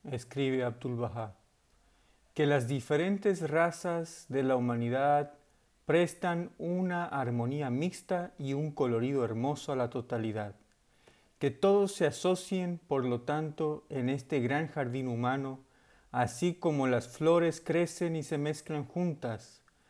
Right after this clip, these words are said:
lado a lado, sin discordia o desacuerdo entre ellas". Bahá'u'lláh Abdul Bahá además ha dicho, "Una vez comparó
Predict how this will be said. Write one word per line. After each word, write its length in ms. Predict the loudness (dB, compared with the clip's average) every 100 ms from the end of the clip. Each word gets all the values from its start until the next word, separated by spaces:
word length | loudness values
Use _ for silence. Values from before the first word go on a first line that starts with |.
| _ _
lado 320 | 4 6 6
a 40 | 6
lado, 500 | 8 8 8 4 0
sin 320 | 0 2 2
discordia 720 | 0 -2 0 0 0 0 0
o 80 | 2
desacuerdo 920 | 0 0 -4 0 2 2 0 -4 -6 -16 _ _ -14
entre 480 | -8 -6 0 0 0
ellas". 540 | -2 -8 -12 -20 -20 _ _ _ _ _ _ -6
Bahá'u'lláh 920 | -2 6 8 8 8 6 4 0 -14 -8
Abdul 340 | -6 -2 0
Bahá 360 | 0 0 2 0
además 580 | 0 -4 -4 -6 -6 -6
ha 80 |
dicho, 400 | -6 -6 -8 -10 -12 _ _ _ _ _ _ -8
"Una 360 | 2 4 6 6
vez 340 | 6 4 2
comparó 960 | -2 0 2 4 6 6 4 2 -2